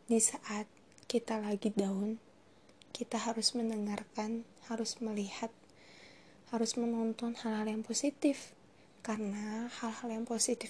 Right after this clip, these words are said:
itu bisa memberikan hal yang positif juga untuk diri kita sendiri.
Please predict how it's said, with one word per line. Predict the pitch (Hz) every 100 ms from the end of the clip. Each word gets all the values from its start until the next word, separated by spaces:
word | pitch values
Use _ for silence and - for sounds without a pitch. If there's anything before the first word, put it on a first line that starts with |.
| 240
itu | 208 - 240
bisa | 233 220
memberikan | 240 226 220 214 208 - 240 247 247 - -
hal | 247 240 - - - - - - - -
yang | 254 247
positif | 254 254 240 -
juga | 247 247 233
untuk | 214 -
diri | 208 202
kita | - 202 202
sendiri. | - 208 208 202 220 226